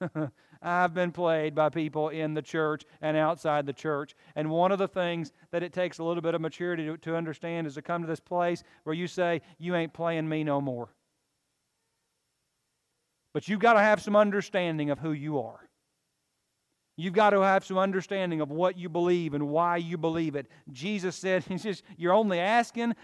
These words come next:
because you're trying to cover up your own wickedness, your own adultery." No sign. Oh, I will, there will be one sign, the sign of, of the prophet Jonah.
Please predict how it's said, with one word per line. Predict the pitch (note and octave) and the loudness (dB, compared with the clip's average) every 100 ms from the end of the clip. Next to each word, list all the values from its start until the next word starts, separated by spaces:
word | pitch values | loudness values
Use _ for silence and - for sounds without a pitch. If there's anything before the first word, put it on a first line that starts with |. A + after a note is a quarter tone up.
| - | -10
because | D#3 F#3 | -2 -2
you're | D#3+ | -2
trying | F#3+ G3 F#3 | 0 2 0
to | |
cover | - G#3 G#3+ G3+ | 4 6 8 8
up | G#3+ - | 6 4
your | F3 | 2
own | F#3+ F3 | 2 4
wickedness, | F#3+ B3+ B3+ A3+ A#3 A#3+ A#3 - - _ | 4 4 2 0 2 0 0 -8 -20 _
your | F3 G3+ | 2 4
own | G#3 | 4
adultery." | F#3 G3+ A3+ A#3+ - A#3+ A#3+ A#3 F#3+ _ _ _ _ _ _ _ - | 4 6 8 6 2 2 2 0 -6 _ _ _ _ _ _ _ -4
No | F3 G#3+ | 2 4
sign. | - G3 E3 C#3+ _ - | 4 2 2 0 _ 0
Oh, | F#3+ | 4
I | F#3+ A3+ | 6 6
will, | A3 | 2
there | G3 A#3+ | 2 4
will | B3 | 4
be | G#3 | 4
one | F#3+ G#3+ | 6 4
sign, | A3 E3 D3+ D3+ - - | 4 0 0 -2 -6 -10
the | |
sign | F3+ A3+ A#3 G#3+ | 0 6 6 6
of, | E3+ C#3 A3 | 0 -8 -4
of | G3 | -2
the | E3 | -2
prophet | - A3 G#3 F#3 - _ | 0 2 2 0 -10 _
Jonah. | D3 G3+ A3 G3 C3 | 0 4 6 4 0